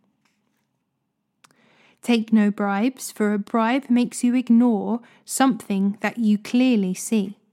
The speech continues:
A bribe makes even a righteous person twist the truth.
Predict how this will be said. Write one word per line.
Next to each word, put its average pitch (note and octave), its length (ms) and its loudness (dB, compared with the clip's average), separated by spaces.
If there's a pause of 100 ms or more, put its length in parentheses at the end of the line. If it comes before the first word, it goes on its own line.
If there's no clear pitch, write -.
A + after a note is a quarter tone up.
(460)
A A3 80 0
bribe C4+ 480 0
makes B3 380 2
even C4+ 280 2
a C#4+ 60 2
righteous B3+ 540 0
person F#3+ 500 -4
twist - 320 -6
the G3+ 80 -6
truth. G#3+ 460 -4